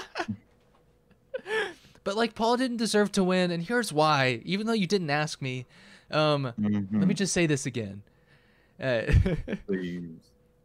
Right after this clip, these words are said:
Speaker 1: um, what are we, what are we gonna see on this episode tonight? What are you excited to see on the episode tonight?
Speaker 2: <sighs> If I'm being honest,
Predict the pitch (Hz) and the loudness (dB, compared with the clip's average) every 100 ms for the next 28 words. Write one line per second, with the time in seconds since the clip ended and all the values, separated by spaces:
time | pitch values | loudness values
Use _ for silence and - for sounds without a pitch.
0 | _ 139 143 139 131 127 - 147 147 220 | _ 0 2 2 0 -6 -6 2 2 4
1 | 202 170 208 262 220 214 196 160 147 131 | 0 0 0 0 -2 0 0 0 0 0
2 | 139 131 - 95 69 65 - 165 196 - | 0 -6 -6 -10 -12 -12 -6 -4 -4 -2
3 | 127 117 - - - 92 92 - 95 - | -2 -2 -4 -8 -8 -8 -10 -10 -12 -10
4 | - - - _ _ _ - - - - | -12 -12 -12 _ _ _ -4 -2 -2 -6
5 | - _ _ _ _ - 123 151 151 110 | -10 _ _ _ _ -6 0 2 2 2
6 | 120 123 131 120 - - - | 2 2 -2 -4 -8 -10 -20